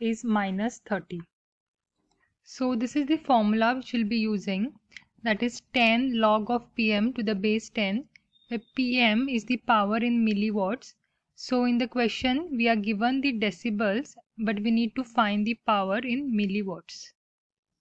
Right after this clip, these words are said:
So after substituting the decibel value, we will get minus thirty equal to ten log P M to the base ten.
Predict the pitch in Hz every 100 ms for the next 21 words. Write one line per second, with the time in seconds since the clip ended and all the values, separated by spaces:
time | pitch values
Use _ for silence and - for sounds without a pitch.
0 | _ _ _ _ _ _ - _ - -
1 | - - 294 294 262 220 - 254 233 240
2 | 220 262 226 220 220 196 220 233 240 214
3 | 196 196 233 226 208 214 220 226 214 196
4 | 202 233 - 214 175 220 233 - 214 208
5 | 214 214 320 _ _ - - - 233 233
6 | 233 226 226 214 233 214 214 220 214 202
7 | 214 208 208 - 214 185